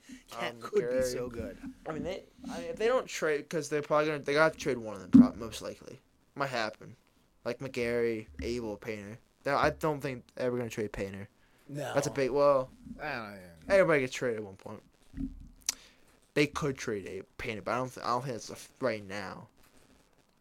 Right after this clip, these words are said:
Speaker 2: Who, who would most likely,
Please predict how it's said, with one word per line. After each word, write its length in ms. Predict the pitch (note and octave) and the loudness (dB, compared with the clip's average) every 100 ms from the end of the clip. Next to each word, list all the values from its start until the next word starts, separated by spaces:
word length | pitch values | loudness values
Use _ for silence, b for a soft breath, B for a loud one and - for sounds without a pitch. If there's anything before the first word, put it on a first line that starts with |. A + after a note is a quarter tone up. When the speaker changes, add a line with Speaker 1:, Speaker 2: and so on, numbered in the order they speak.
| _ _ _ - | _ _ _ -16
Speaker 2:
Who, 420 | - F#3+ G#3+ G#3+ | -4 -2 0 0
who 360 | F#3 G#3+ B3 B3 | 0 0 0 -2
would 420 | D#3+ E3+ F3 D3+ A#2 - - - _ - | 0 2 2 0 -10 -20 -20 -20 _ -16
most 280 | C#3 C#3 C#3+ | -6 -4 -2
likely, 300 | C3 C3+ | -4 -4